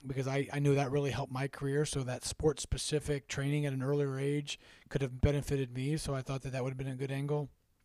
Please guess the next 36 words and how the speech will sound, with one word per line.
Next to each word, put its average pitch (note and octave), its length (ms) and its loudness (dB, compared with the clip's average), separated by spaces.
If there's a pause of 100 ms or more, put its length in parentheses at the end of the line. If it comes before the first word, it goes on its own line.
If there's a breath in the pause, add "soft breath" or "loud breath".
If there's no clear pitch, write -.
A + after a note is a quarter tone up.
(140)
to C#3+ 80 -4
start - 240 0
pursuing. D#3 440 2 (800)
And C#3+ 120 2
then, C#3 240 2 (320 soft breath)
yeah, C#3 160 0
just C#3+ 220 0
baseball C3 380 0
lessons B2+ 380 -2
and A#2+ 100 -2
instruction. B2+ 720 0 (380 loud breath)
Um, A#2+ 460 -2 (300 soft breath)
there C#3 100 2
was C3+ 100 8
always D#3 200 12
a C#3 60 0
demand C3+ 420 4
there, A#2+ 100 2
and A#2+ 120 0
I C#3 80 4
always D3 320 2
kinda C#3 260 -2
did B2+ 300 -2
a B2+ 40 -2
few C#3 360 4
here C#3+ 220 0
and C3+ 140 0
there C3+ 260 0
when C3+ 120 -2
I B2+ 80 -2
was A#2+ 140 -4
playing, C#3 500 2
but, C3 200 -2 (460 loud breath)
um, B2 500 -2 (560 soft breath)
you B2 100 -4
know, B2 280 -2